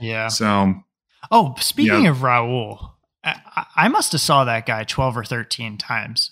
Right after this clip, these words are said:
Speaker 1: over the weekend.
Speaker 2: Really?
Speaker 1: Like, I can't, I can't believe how,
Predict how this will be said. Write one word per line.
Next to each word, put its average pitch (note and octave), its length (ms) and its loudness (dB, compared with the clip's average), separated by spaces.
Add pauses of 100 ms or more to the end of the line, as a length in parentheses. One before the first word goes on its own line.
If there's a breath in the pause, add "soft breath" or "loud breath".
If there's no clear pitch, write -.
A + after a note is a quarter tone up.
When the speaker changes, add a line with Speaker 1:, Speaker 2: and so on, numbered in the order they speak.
Speaker 1:
over A#2 180 -8
the A2+ 100 -8
weekend. A2+ 320 -4
Speaker 2:
Really? C#3+ 260 4
Speaker 1:
Like, F#2+ 140 -4
I D#3 100 -4
can't, E4 240 -4
I - 80 0
can't G4+ 280 -8
believe F3 360 -4
how, A2+ 460 -6